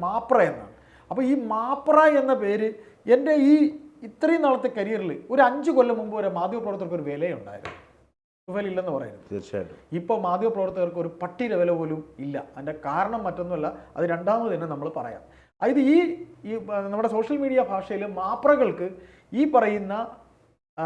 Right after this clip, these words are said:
Speaker 1: രാഹുൽ മാങ്കൂട്ടത്തിനെ, ഏ, ചാനലിലേക്ക് ഒന്ന് ഇരുത്താവോ എന്ന്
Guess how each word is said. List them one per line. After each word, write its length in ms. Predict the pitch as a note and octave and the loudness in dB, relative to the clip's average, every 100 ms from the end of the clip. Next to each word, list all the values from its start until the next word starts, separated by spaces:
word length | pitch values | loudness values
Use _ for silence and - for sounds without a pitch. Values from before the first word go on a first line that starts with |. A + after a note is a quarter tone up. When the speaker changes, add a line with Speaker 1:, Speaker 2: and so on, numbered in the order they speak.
| D#3+ | 2
Speaker 1:
രാഹുൽ 360 | D3+ G#3+ A#3 C4+ G#3+ | 2 2 0 -2 -2
മാങ്കൂട്ടത്തിനെ, 580 | G3 G3 F#3+ F#3+ F#3+ G#3+ - _ _ - | -4 -4 -6 -6 -8 -10 -16 _ _ -2
ഏ, 60 | C#3+ C#3+ C#3 E3+ | 2 2 2 2
ചാനലിലേക്ക് 460 | G3 C4 A#3+ A3+ G#3 | 4 4 2 0 -4
ഒന്ന് 100 | G#3 | -6
ഇരുത്താവോ 640 | G#3 C4+ D#4 C#4+ C4+ C#4+ A#3 G3 | -6 -2 2 6 6 6 2 -2
എന്ന് 200 | G#3 | -4